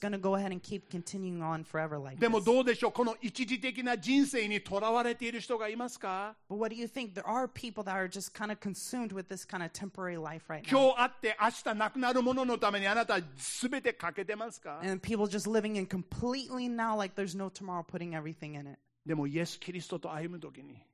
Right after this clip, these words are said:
Speaker 1: But walking with Jesus,
Speaker 2: この一時的な世界の後に来る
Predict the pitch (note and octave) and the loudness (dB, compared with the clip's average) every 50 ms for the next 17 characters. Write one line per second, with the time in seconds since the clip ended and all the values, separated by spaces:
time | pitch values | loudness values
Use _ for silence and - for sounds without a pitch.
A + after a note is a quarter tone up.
0 | - - E3+ D3+ G3 F#3+ E3+ - D#3+ D3+ D3+ E3 F3 G3 G#3 G3+ - G#3+ G#3 G3 | -14 -12 -6 -2 -2 -2 -2 -2 -6 -6 -2 0 0 0 0 -2 -4 -8 -6 -6
1 | F#3+ F3+ E3+ D3 D3+ E3+ F3 E3 C#3+ C#3+ C#3+ C#3+ - - - _ _ - - - | -6 -6 -6 -8 -10 -12 -12 -12 -14 -14 -16 -16 -16 -20 -20 _ _ -12 -6 -4
2 | D#3+ D3+ D#3 - - E3 D3+ - - E3 D3+ E3 D3 E3+ D#3 D#3+ D#3 D#3 D#3 D3+ | -2 -2 -2 -4 -8 -14 -12 -10 -10 -8 -8 -8 -6 -6 -6 -6 -4 -4 -4 -4
3 | - - - - - E3 D3 - - D3 C#3+ C#3+ D3 D3+ D#3 D3 D3 D3+ D#3 - | -6 -8 -10 -8 -8 -8 -8 -8 -10 -12 -10 -10 -10 -8 -8 -8 -8 -8 -10 -12
4 | - - - - - - - - _ _ - - D3+ - - E3+ E3+ E3+ E3+ D3 | -14 -14 -14 -12 -12 -14 -16 -18 _ _ -10 -10 -8 -6 -2 -2 -2 -2 -4 -6
5 | - - - F#3 E3 D#3+ F3+ | -8 -10 -10 -8 -6 -6 -6